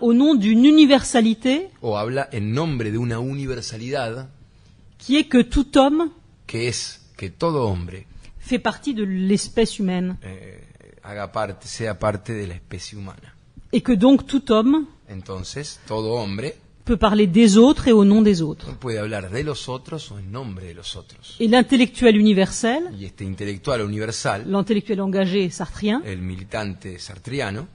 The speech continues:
Speaker 1: il fait ça.
Speaker 2: hace eso.
Speaker 1: Il parle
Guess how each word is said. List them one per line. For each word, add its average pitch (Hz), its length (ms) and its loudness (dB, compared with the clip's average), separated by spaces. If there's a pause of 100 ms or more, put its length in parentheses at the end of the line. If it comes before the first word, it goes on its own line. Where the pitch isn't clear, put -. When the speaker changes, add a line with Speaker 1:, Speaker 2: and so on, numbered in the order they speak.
(140)
Speaker 1:
il 202 120 -2
fait 285 220 -4
ça. 156 260 -8 (340)
Speaker 2:
hace 143 320 -10
eso. 101 300 -12 (340)
Speaker 1:
Il 160 160 -16
parle 247 340 0